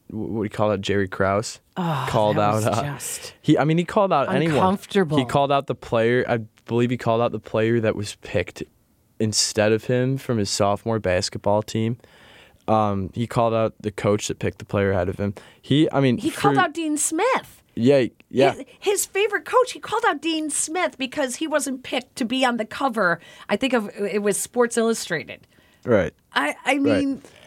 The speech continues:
Speaker 2: <laughs> all these
Speaker 1: And
Speaker 2: guests who are invited there for his induction,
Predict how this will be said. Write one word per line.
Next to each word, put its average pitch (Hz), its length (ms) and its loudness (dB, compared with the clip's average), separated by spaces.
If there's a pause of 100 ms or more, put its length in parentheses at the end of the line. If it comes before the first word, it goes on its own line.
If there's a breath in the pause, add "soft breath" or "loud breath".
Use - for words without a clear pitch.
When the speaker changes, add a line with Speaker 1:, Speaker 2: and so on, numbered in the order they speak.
(100)
Speaker 2:
<laughs> - 720 -4
all - 260 2
these 415 140 0
Speaker 1:
And 160 260 2
Speaker 2:
guests 311 400 -2
who 269 260 -4
are 269 200 2
invited 269 480 0
there 220 160 2
for 214 160 -2
his 247 240 0
induction, 233 640 -2